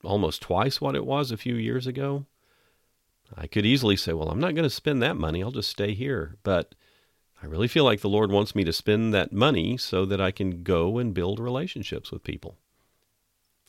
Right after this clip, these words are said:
For you, it'll translate into something else. Pray and ask the Lord, "How can I use my money now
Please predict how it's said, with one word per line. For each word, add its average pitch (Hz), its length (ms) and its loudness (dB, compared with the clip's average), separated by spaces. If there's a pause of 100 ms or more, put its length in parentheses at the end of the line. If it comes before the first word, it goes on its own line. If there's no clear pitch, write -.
For - 200 -4
you, 165 340 2 (480)
it'll 90 180 -6
translate 104 500 0
into 98 180 2
something 98 400 -2
else. - 440 -8 (720)
Pray 151 360 0
and 78 120 -2
ask 95 200 0
the 113 80 -6
Lord, 117 240 0
"How 92 200 -2
can 165 160 0
I 160 60 4
use 165 280 0
my 147 120 0
money 135 300 0
now 95 440 0